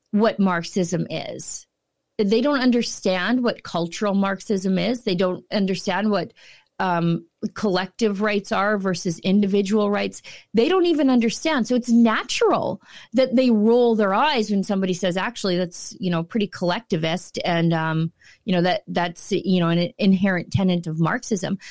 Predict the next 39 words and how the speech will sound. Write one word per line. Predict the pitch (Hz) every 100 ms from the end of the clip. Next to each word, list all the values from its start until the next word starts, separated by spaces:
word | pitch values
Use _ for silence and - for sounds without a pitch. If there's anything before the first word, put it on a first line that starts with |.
| -
But | 247
you | 269
also | 349 - 359
have | -
to | 202
look | 214 180 190 - _ - _ _ _ 214
at | 202 190 - - _ -
who | - 311 294 240 - 254
is | 226
educating | 226 403 392 233 180 170
these | 170 170
people. | - 165 - 165 135 -
As | 220 226
I |
said, | 214 262 202
the |
Marxists | 190 185 190 214 196 185
walked | 175 202 -
right | 208 190
through | - 202
our | 180
institutions. | 185 190 - 175 220 294 - 151 170
So, | - 185 190 - - - _ 202
um, | 190 185 190
you | 196 262
have | 226 226 262
people | - 202 - 185 254
who | - 233 247
are | 208 214
m-, | 202 196 - _ _ _ -
Marxists | 208 180 170 170 - 240 -
who | 285
might | 320 403
not | 415 381
even | 339 311 240
know | 214 220 339
that | 440
they're | 285
Marxist, | 190 156 131 - 233 370 - -